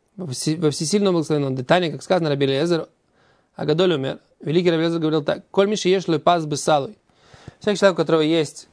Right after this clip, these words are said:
хлеб в сумке, веомер, и он говорит, «Ма ухаль лемахар», «Что я буду есть завтра?» «Эйно элю микатней имена»,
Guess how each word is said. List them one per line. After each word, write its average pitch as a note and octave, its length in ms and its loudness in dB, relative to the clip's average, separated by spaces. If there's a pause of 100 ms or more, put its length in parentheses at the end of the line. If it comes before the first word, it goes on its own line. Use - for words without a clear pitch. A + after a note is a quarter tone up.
(120)
хлеб F#3+ 360 2
в - 80 -12
сумке, E3+ 440 0 (100)
веомер, D#3+ 600 2 (200)
и G#3+ 80 -4
он E3 140 0
говорит, D#3+ 240 2
«Ма F3+ 240 4
ухаль D#3 500 4
лемахар», C#3 460 0 (500)
«Что - 180 0
я F3+ 80 6
буду D#3+ 160 0
есть D3 220 0
завтра?» C3 400 0
«Эйно A3 280 2
элю G3+ 240 2
микатней F#3 540 0
имена», F3+ 320 0